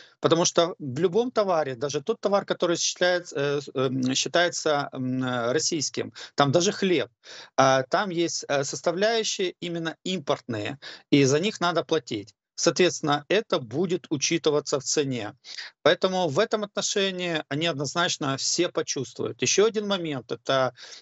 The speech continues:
э, касается внешней торговли. Если внешняя торговля от этого, она будет уменьшаться,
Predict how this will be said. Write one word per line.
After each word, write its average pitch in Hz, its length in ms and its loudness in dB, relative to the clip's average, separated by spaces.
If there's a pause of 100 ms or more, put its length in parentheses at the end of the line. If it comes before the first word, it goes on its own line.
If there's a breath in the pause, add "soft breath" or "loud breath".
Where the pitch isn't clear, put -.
(120)
э, 127 240 4
касается 175 540 2
внешней 160 380 -6
торговли. 156 680 -2
Если 170 340 -6
внешняя 180 400 -4
торговля 170 580 2
от - 120 -4
этого, 170 320 -2
она 139 240 0
будет 147 360 -2
уменьшаться, 143 720 0